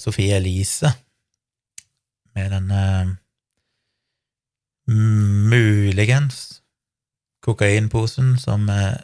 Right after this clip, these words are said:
venninna hennes, eh, holdt i hånda. Nå skal ikke jeg kommentere akkurat den saken, jeg vet ikke helt, jeg er vel,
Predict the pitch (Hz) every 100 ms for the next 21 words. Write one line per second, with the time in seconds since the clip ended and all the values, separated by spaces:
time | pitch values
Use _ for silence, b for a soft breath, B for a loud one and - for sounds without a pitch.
0 | 135 117 107 107 98 101 101 107 110 -
1 | - 107 101 104 104 117 120 _ - 113
2 | 107 113 143 - _ _ _ _ _ _
3 | _ _ _ _ _ - - 101 104 98
4 | - _ - 104 95 95 98 107 101 98
5 | 98 _ _ _ _ _ _ _ _ _
6 | _ _ _ _ _ _ _ _ - 98
7 | - 92 104 - 95 95 92 95 98 98
8 | 98 95 98 - - 98 95 - - 101
9 | 98 101 101 101